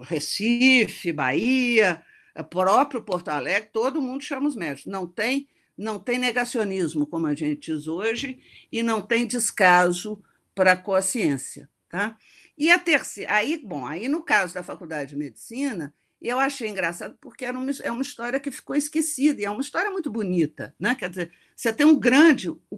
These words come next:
que que eu entendi lendo a ata da, da congregação, é que você tem um debate, um, o, o, o Samuel Libânio, que é o, o, o, o,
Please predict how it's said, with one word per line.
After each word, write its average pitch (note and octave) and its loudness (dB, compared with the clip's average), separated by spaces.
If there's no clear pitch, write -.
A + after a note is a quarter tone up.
que B3+ -4
que B3+ -2
eu C4+ 4
entendi F3+ 2
lendo E3 2
a C#3 8
ata E3 0
da, C3 -12
da D#3+ -6
congregação, D#3+ -4
é G#3 -4
que C4+ -4
você C4+ -4
tem C#4+ -6
um E4 0
debate, C#4 2
um, C4+ -6
o, G#3+ -10
o, G#3+ -10
o G3+ -10
Samuel G3 -2
Libânio, D3 -6
que - -10
é E3+ 0
o, D#3 -6
o, D#3+ -12
o, D3+ -8
o, C#3 -6